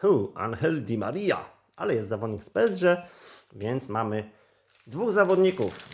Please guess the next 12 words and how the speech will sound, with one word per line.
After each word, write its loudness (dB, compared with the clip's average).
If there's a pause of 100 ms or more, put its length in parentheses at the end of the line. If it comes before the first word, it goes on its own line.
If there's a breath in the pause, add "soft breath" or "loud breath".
Dwóch 0
zawodników 2
trafił 2
Mbappé. 4
Zobaczymy, 0
ile 2
trafi 0 (1120)
Robert 4
Lewandowski -2 (960)
w -20
swojej 0
paczce. -8